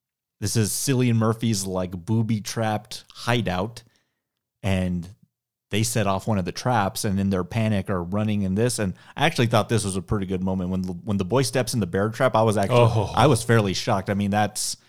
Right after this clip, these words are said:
Speaker 1: that's a gruesome injury. <laughs>
Speaker 2: Oh, and you can't really yell because it'll alert the alien, uh, the monsters.
Speaker 1: And I thought the, the,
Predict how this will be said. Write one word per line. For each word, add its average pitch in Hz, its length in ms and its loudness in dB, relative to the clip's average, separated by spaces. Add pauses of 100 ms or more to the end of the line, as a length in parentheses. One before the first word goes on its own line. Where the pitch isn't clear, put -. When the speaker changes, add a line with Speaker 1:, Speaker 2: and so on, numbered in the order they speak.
(540)
Speaker 1:
that's 131 180 0
a 113 60 4
gruesome 110 500 0
injury. 92 520 -2
<laughs> - 40 -12
Speaker 2:
Oh, 131 260 2 (420)
and 107 180 -4
you 90 80 -6
can't 101 360 -2
really 90 220 -6
yell 82 420 -6
because 87 280 -4
it'll 80 380 -8
alert 80 300 -10
the 78 180 -12
alien, 87 300 -4
uh, 85 100 -12
the 73 260 -12
monsters. 85 460 -6
Speaker 1:
And 156 80 4
I 160 60 4
thought - 160 -2
the, - 100 2
the, 1077 240 6